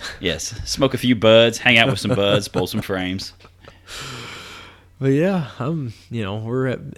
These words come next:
Speaker 1: uh, four episodes in, and I think it's going really well, which we might, you know, we had a guest last week. He'll probably be back next week, so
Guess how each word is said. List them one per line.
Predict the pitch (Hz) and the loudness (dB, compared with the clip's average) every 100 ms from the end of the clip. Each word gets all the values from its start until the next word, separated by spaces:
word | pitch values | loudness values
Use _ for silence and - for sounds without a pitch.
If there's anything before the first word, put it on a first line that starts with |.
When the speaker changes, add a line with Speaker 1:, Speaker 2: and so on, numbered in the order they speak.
| - - | -16 -8
Speaker 1:
uh, | 110 107 98 | -6 -4 -6
four | - 135 127 | -6 -2 -2
episodes | 127 - 123 120 120 | -2 -2 -2 0 -2
in, | 131 143 160 - _ _ _ - | -2 -2 -6 -10 _ _ _ -16
and | 95 90 92 98 101 | -10 -8 -8 -10 -12
I | 165 | -8
think | 180 | -8
it's | 131 | -6
going | 127 127 127 | -2 -2 0
really | 131 131 | 0 0
well, | 135 143 123 101 - - | 0 0 -2 -6 -18 -8
which | 117 - - | -8 -8 -4
we | 127 | -2
might, | 123 117 120 123 - 180 | 0 -2 -2 -4 -6 -10
you | - 104 | -10 -8
know, | 110 117 - | -8 -10 -8
we | 117 107 | -4 -2
had | 110 | -2
a | |
guest | 107 107 107 - | -2 -2 -2 -4
last | 113 127 123 120 | -4 -2 -4 0
week. | 113 131 - - _ _ - | 0 0 -4 -20 _ _ -10
He'll | 156 147 | -6 -6
probably | - - 240 220 170 160 143 | -6 -8 0 0 2 2 2
be | 127 131 135 131 127 | 2 0 0 0 -2
back | 123 117 117 - - | -2 -2 -2 -4 -8
next | 101 107 - - | -8 -8 -10 -10
week, | - 90 - - | -6 -6 -8 -14
so | - 101 113 - | -8 -6 -6 -8